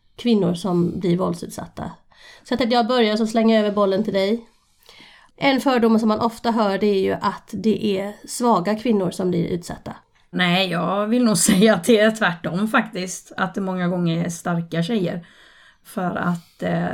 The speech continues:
Speaker 2: du måste vara otroligt stark kvinna för att kunna ta allt det här som man får i en sån här relation.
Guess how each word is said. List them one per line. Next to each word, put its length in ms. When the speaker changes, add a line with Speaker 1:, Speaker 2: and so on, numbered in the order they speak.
Speaker 2:
du 220
måste 360
vara 140
otroligt 640
stark 540
kvinna 560
för 200
att 180
kunna 260
ta 420
allt 260
det 60
här 280
som 260
man 140
får 280
i 180
en 100
sån 160
här 100
relation. 600